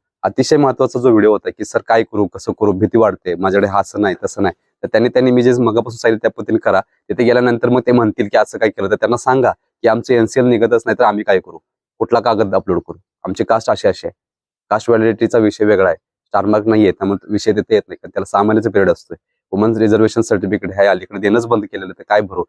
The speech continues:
अशा पद्धतीने सगळ्या गोष्टी आहेत, लक्षात ठेवा. घाबरून जायची गरज नाही,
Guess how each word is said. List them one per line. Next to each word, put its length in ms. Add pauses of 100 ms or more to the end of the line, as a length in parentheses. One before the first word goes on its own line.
(240)
अशा 180
पद्धतीने 240
सगळ्या 220
गोष्टी 240
आहेत, 80
लक्षात 180
ठेवा. 160 (440)
घाबरून 360
जायची 260
गरज 220
नाही, 160